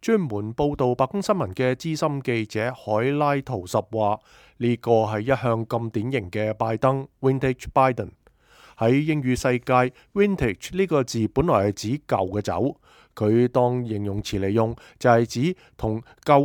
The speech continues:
嘅酒一樣令人熟悉、令人喜愛或者陶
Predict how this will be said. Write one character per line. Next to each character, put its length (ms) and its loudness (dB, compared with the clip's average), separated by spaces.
嘅 60 0
酒 260 4
一 140 0
樣 300 0
令 240 -2
人 240 -2
熟 200 -4
悉、 120 0
令 260 -2
人 260 -4
喜 140 -2
愛 160 4
或 140 0
者 80 2
陶 160 -6